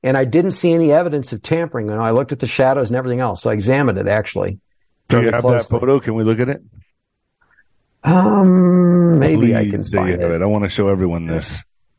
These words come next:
Speaker 1: Okay, I'll see if I can find it. It might take me just a moment to,
Speaker 2: Yeah, take your time.
Speaker 1: to
Speaker 2: I'm very
Speaker 1: locate
Speaker 2: intrigued,
Speaker 1: it.
Speaker 2: and this is something that I think needs to be shown too, because, I mean, but we could,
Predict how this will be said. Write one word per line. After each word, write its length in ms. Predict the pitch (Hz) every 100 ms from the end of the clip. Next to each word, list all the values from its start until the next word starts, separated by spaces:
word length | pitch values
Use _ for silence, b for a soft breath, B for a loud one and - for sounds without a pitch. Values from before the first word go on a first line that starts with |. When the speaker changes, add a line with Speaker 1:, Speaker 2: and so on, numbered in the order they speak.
| _ _ _ 104
Speaker 1:
Okay, 320 | 113 117 -
I'll 340 | 139 139 151 139
see 360 | - - 151
if 180 | 147 123
I 260 | 123 120 117
can 720 | - 117 117 117 113 113 104
find 320 | 107 104 107
it. 100 | 113
It 100 | 113
might 240 | 107 107 101
take 200 | 113 -
me 100 | 104
just 340 | 117 113 -
a 40 |
moment 440 | 110 110 104 110 -
to, 120 | 135
Speaker 2:
Yeah, 140 | 123
take 280 | 92 92 113
your 100 | 110
time. 480 | 101 110 92 - - _ _ _ _ _ _
Speaker 1:
to 120 | - 92
Speaker 2:
I'm 140 | 104
very 200 | 113 120
Speaker 1:
locate 60 | 117
Speaker 2:
intrigued, 220 | - 120 110
Speaker 1:
it. 40 |
Speaker 2:
and 120 | 107
this 240 | 113 110 131
is 100 | 113
something 400 | 127 110 120 113
that 200 | 101 92
I 100 | 101
think 220 | 95 110 101
needs 260 | 107 104
to 60 | 92
be 100 | 98
shown 400 | - 104 104 98
too, 160 | 104
because, 320 | 104 101 98 - B B -
I 120 | 123
mean, 280 | 131 120 107
but 160 | 139 160
we 140 | 175
could, 320 | 139 127 107